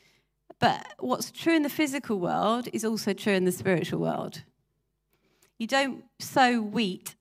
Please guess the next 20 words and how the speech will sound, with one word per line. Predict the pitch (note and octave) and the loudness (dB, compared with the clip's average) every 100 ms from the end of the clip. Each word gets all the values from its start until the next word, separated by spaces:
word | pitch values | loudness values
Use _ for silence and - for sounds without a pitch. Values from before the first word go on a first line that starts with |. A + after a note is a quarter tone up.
| - | -4
and | G3 G3 | -2 4
reap | F#3 F3 - | 2 4 -2
carrots. | - G3 E3+ D3+ - - - - _ _ _ _ _ _ _ _ _ _ _ _ - | 0 0 2 0 -6 -16 -20 -20 _ _ _ _ _ _ _ _ _ _ _ _ 0
Um, | G3 F#3+ F#3 - | 0 0 -4 -8
got | - A3+ | -6 -4
a | |
little | G#3 F#3 F3+ | -2 -2 0
visual | F#3 E3+ F3 | 0 2 2
demonstration | E3+ F3+ E3 - F3+ F3+ - F3 | 4 4 4 2 0 0 2 2
here. | F#3+ A#3+ G4 - - - _ _ - _ - _ - - - - - _ | 4 6 4 0 -18 -20 _ _ -20 _ -20 _ -20 -20 -20 -20 -20 _
Little | A3 G3+ | -6 -4
pot | G3+ - A#3+ - | -2 0 0 -2
of | G#3+ F#3 | -6 -6
soil. | - A3+ G3 G#3 F4 G#4 - - - - _ _ _ - - | -6 0 4 4 2 0 -10 -16 -16 -16 _ _ _ -20 0
And, | G#3+ F#3+ G3 | 4 6 6
um, | - G#3 G#3 G3+ - _ | 4 4 4 0 -6 _
I've | A3 | -6
got | A3 A#3+ | -2 0
a | |
little | A#3+ B3 B3 A#3+ | 2 2 0 -4